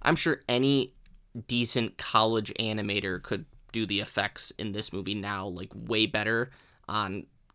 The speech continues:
some, like, not free software necessarily, but, like, probably close to it.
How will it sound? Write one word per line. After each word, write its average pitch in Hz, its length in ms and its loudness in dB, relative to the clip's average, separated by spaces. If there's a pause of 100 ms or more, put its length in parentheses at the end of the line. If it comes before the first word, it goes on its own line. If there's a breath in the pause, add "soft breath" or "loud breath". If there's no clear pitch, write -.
(240)
some, 113 300 2
like, 98 280 -6 (300)
not 131 300 6
free 120 480 0
software 156 480 4
necessarily, 156 640 2
but, 117 200 -2
like, 107 380 -2 (300 soft breath)
probably - 240 2
close 127 340 2
to 147 220 6
it. 98 220 -2